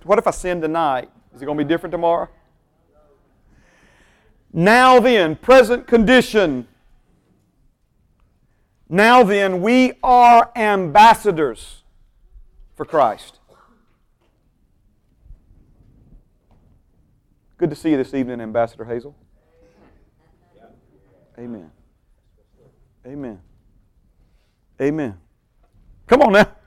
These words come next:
Am I right about it, Ambassador Lee? Come on, give me a little shout out over there, brother. Is Ambassador Brazil in the building? How about Ambassador Reynolds back there? Amen. Ambassador Lister, it's great to see you tonight.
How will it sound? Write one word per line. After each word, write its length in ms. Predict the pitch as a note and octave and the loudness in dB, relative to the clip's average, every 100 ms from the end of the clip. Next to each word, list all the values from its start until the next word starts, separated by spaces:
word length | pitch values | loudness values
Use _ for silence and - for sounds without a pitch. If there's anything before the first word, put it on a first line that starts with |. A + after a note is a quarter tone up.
| _ _ _ _ _ _ _ - | _ _ _ _ _ _ _ -4
Am 140 | G#3+ | 2
I 40 | G#3+ | 6
right 180 | A#3 G3+ | 6 6
about 200 | A3 G#3 | 6 6
it, 80 | |
Ambassador 420 | G#3 G#3 G#3 F#3 G3+ | 4 6 4 4 4
Lee? 200 | G3 F#3 | 6 4
Come 180 | G#3 | 2
on, 120 | D#3+ D3+ | 2 0
give 100 | F3+ | 0
me 60 | |
a 40 | F3 | 0
little 120 | D#3 | 4
shout 200 | E3 D#3 | 4 6
out 120 | D3 | 6
over 140 | C#3 | 6
there, 60 | C#3 | 4
brother. 300 | C3+ C#3 F3+ - - _ _ _ _ _ _ _ _ _ - | 4 2 0 -18 -20 _ _ _ _ _ _ _ _ _ -4
Is 120 | G3 | 2
Ambassador 480 | A#3 A3+ B3+ A3+ G#3+ | 4 6 4 4 4
Brazil 360 | G#3 G#3 A3 G3+ | 4 6 6 4
in 60 | |
the 60 | F#3 | 4
building? 320 | G3 G3 F#3+ | 6 6 4
How 80 | G#3 | 4
about 180 | A3+ G#3 | 4 4
Ambassador 400 | F#3 F#3 E3+ F3+ | 4 2 2 0
Reynolds 280 | F3 D3+ | 2 2
back 220 | D3 D#3 - | 2 2 2
there? 340 | C#3 A#2 A2+ | 2 2 -2
Amen. 460 | F3+ G3 E3 A#2+ G2+ _ _ _ _ _ _ _ _ _ _ _ _ _ _ _ _ _ _ _ _ _ _ | -6 -2 0 -2 -8 _ _ _ _ _ _ _ _ _ _ _ _ _ _ _ _ _ _ _ _ _ _
Ambassador 460 | - F#3 G#3+ F3 G3 | -4 2 4 4 4
Lister, 240 | G#3 - | 4 2
it's 100 | F3 | -2
great 200 | - F#3 | 0 -2
to 60 | - | -2
see 180 | F3+ E3 | -2 0
you 60 | |
tonight. 420 | C3+ C#3 B2 G#2 | 0 -2 0 -2